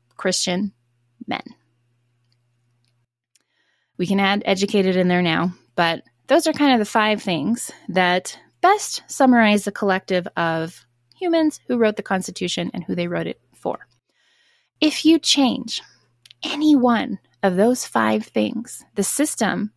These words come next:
becomes unsupportive, violent, and harmful towards you. One of those or all three of them or some combination.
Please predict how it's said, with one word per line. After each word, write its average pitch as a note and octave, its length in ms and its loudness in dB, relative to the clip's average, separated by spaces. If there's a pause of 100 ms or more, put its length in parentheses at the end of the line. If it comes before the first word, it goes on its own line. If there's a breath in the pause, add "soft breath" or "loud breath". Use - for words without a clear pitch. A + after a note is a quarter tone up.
(720)
becomes F3+ 720 0 (260)
unsupportive, - 680 -2 (840)
violent, G3+ 680 -2 (160)
and F3 120 -2
harmful A#3+ 380 0
towards - 320 -14
you. - 80 -12 (1600)
One A#3+ 240 2
of B3 60 2
those C4 260 6
or G3 100 4
all G3+ 140 4
three F3+ 200 -4
of E3 60 -4
them E3 180 -6
or - 60 -10
some G#3 220 0
combination. F#3 680 -4